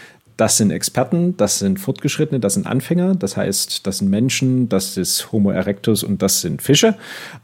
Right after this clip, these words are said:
Ähm, und, aber den, den Übergang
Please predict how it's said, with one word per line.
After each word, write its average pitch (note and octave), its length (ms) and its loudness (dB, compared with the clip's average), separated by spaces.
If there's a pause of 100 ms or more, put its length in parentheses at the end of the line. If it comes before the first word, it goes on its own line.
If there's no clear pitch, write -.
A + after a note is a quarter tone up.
Ähm, A2+ 380 2 (140)
und, A#2 760 2 (640)
aber - 240 -2
den, G#2 300 2
den G2 140 2
Übergang C#3 600 2